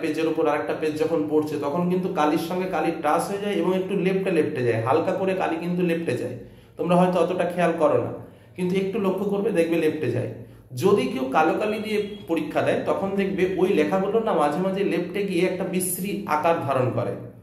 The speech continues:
মানে লেপ্টে যায় মানে কি, পুরোপুরি লেপ্টে যায় না, মানে একটা সরু সরু একটা ছিটে ছিটে ভাব পড়ে যায়। কিন্তু নীল কালির ক্ষেত্রে সেই ছিটে ভাব পড়লেও সেটা কিন্তু চোখে ধরা পড়ে না, মানে fresh ভাবটা কিন্তু নীল কালিতেই বেশি থাকে।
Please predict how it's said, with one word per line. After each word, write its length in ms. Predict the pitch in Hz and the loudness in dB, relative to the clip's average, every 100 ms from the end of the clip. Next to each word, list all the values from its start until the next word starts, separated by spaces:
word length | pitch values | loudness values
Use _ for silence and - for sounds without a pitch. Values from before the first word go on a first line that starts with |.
| - | -10
মানে 220 | 160 175 170 | -2 0 2
লেপ্টে 320 | 175 190 233 | 4 4 4
যায় 160 | 247 247 | 2 4
মানে 100 | 240 | 2
কি, 100 | 214 - | 0 -2
পুরোপুরি 320 | 262 277 269 | -2 -2 0
লেপ্টে 300 | 226 208 180 | 0 0 2
যায় 180 | 147 123 | 2 2
না, 100 | 123 | 2
মানে 180 | 170 226 | 2 0
একটা 440 | 226 233 233 - - - | 2 2 0 -4 -12 -12
সরু 220 | - 240 | 2 4
সরু 180 | 240 247 | 4 4
একটা 220 | 233 233 | 2 2
ছিটে 260 | - 240 254 | -4 -4 -4
ছিটে 200 | - 226 | -2 -2
ভাব 260 | 185 170 - | 0 0 0
পড়ে 180 | 127 113 | -2 0
যায়। 180 | 110 - - - - | 0 -2 -8 -16 -14
কিন্তু 240 | - 214 214 | -6 -2 2
নীল 320 | 185 226 269 | 4 4 2
কালির 260 | 247 247 247 | 4 4 2
ক্ষেত্রে 400 | 226 - 175 - | -2 -2 -2 -2
সেই 320 | - 196 208 | -2 -2 -2
ছিটে 300 | - 196 208 | -4 -2 0
ভাব 300 | 202 202 - | 2 2 2
পড়লেও 380 | 208 247 233 156 - - - | 0 0 2 2 2 -2 -6
সেটা 220 | - 175 | -4 0
কিন্তু 400 | 175 180 180 175 | 0 0 -2 -2
চোখে 260 | 160 151 170 | -2 -2 -2
ধরা 300 | 143 147 196 | 0 0 2
পড়ে 220 | 127 113 | 2 2
না, 100 | 110 110 - - - | 2 -2 -8 -14 -10
মানে 140 | 160 196 - | -2 -2 -2
fresh 360 | 208 226 - 185 | 2 2 2 0
ভাবটা 300 | 160 - 175 | -2 -2 -2
কিন্তু 300 | 175 175 202 | -2 -2 -2
নীল 260 | 165 143 | -2 0
কালিতেই 500 | 143 143 151 240 262 - - - | 0 0 0 -2 -4 -8 -8 -2
বেশি 260 | 143 139 | 0 0
থাকে। 240 | 117 123 | -2 -4